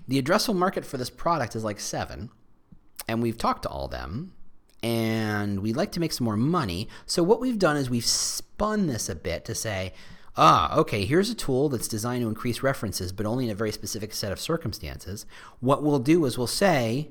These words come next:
we'll take off the end of that sentence. 'This tool is designed to increase the number of references.' And in the fine print somewhere it says, 'If you're a hospital of m-, less than ten people.'"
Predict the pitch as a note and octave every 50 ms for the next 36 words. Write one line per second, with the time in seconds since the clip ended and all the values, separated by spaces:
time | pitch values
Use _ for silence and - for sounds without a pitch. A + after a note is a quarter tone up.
0 | - - - - - - - E3 F3+ - G#3 F3+ F3 - D#3+ C3+ - D3+ D3+ D3+
1 | D3+ D3 C#3 A#2 - - E3 C#3+ C#2 - - - - - - - - - - -
2 | - - - - - D3+ B3+ D#4+ - - - D3 D3+ D3 C3 C#3+ C3 A#2+ B2 B2
3 | B2+ C#3 D#3+ E3 - - - B2 - - A2+ G#2 A#2 C#3+ D#3+ E3 - C4 A3+ -
4 | G#2+ E2 - - - - - - - F2+ F#2 F2+ F2+ - - D#3+ D#3+ E3 D#3+ -
5 | A#2 G#2 - - - A2 G2+ F#2 F#2+ G2+ - - F2 C#2+ D2 E2+ G2 - - -
6 | - - - - - - - - - A#2+ B2 B2 - - B2+ B2+ A#2+ G#2+ - A2+
7 | A2 - - - A2 G#2 G#2 G#2 G2+ - G2 F#2 G2 G2+ - - - A2 G#2+ G#2
8 | - - G2+ F#2 F2+ G2 F#2+ E2 D#2 - C#2 - - -